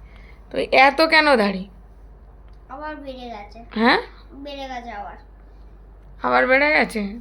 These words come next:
Speaker 1: তোমার পাপার তো দাড়ি একেবারে
Speaker 2: এই, হয়ে গেছে, হয়ে গেছে, টাকা দিন, টাকা দিন।
Speaker 1: টাকা বললাম তো, চেকে সই করে দিয়েছি।
Speaker 2: ঠিক আছে, হয়ে গেছে, দোকান বন্ধ। যান,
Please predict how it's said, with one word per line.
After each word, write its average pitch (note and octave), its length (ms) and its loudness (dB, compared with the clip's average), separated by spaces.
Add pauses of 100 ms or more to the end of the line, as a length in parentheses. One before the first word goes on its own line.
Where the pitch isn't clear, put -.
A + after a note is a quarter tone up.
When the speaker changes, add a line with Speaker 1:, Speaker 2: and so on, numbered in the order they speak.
Speaker 1:
তোমার C#4 340 -2
পাপার C#4 420 2
তো D4 100 2
দাড়ি B3 320 4
একেবারে C4 440 4
Speaker 2:
এই, A#3+ 80 4
হয়ে G#4 920 -2
গেছে, G#4 260 -2
হয়ে F#4 180 -4
গেছে, E4 260 -6
টাকা D#4 320 -8
দিন, C4+ 240 -12
টাকা C#4 260 -12
দিন। B3 340 -12
Speaker 1:
টাকা C4+ 360 4
বললাম D4+ 340 8
তো, D#4 60 0
চেকে C4 320 6
সই B3 240 8
করে B3 240 8
দিয়েছি। A3+ 520 6
Speaker 2:
ঠিক E4+ 180 -6 (760)
আছে, G4 220 -12
হয়ে G4 140 -8
গেছে, F4 280 -8
দোকান D#4 340 -10
বন্ধ। D4+ 340 -12 (460)
যান, D4 300 -8